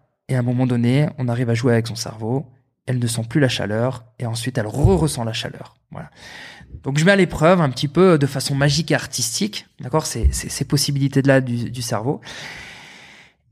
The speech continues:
Et, euh, avec des images authentiques. Incroyable Talent fini, ça passe dans tous les pays d'Amérique latine, euh, ça fonctionne très bien, j'ai des très bons retours,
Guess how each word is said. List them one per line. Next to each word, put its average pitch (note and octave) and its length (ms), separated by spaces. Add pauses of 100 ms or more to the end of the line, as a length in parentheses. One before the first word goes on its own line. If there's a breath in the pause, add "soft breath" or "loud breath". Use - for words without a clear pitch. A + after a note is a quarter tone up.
Et, A#3 320
euh, C#3 880
avec D3+ 160
des D#3 160
images G3 200
authentiques. - 640 (1600)
Incroyable C#3 440
Talent C3 240
fini, F3 560
ça - 160
passe D3 220
dans C3 80
tous D3+ 140
les C3+ 100
pays C#3 160
d'Amérique A#2+ 400
latine, F#3 580 (300)
euh, C3 180
ça C3 160
fonctionne B2 440
très C3 180
bien, E3+ 140
j'ai E3 100
des B2 140
très - 160
bons C#3+ 120
retours, F#3 720